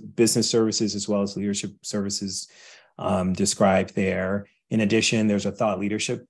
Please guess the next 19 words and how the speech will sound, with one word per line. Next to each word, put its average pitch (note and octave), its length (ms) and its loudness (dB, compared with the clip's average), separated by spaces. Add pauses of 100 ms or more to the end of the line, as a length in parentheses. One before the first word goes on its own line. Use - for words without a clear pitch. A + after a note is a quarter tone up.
section, C#3+ 880 -2
um, G2+ 520 0
that G2+ 180 -6
features, G2+ 720 -4 (300)
um, F#2+ 600 -4
the G2+ 100 -4
different G2+ 360 -2
articles G2+ 420 -2
that A#2 100 -2
I A2 80 2
write. A2 480 -2
You G2+ 260 -10
can G2+ 140 -2
go F#2+ 200 0
there G2 400 0
and F2+ 360 -6
subscribe - 540 -4
for F#2+ 100 -6
updates. A#2 600 0